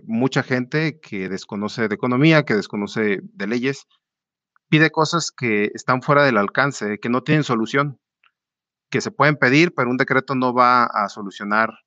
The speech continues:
eh, o una ley no va a solucionar la problemática. Eh,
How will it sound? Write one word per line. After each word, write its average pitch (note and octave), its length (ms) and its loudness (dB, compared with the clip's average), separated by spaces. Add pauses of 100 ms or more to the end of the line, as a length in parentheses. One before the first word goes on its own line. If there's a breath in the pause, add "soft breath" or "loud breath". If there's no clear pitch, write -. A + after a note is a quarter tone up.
(460)
eh, F#2 280 -4
o G2 80 0
una A#2 240 2
ley B2+ 220 4
no A#2+ 120 2
va A#2+ 80 4
a - 20 0
solucionar G#2+ 500 -2
la A2+ 160 0
problemática. G#2 640 -4 (920)
Eh, G2 480 2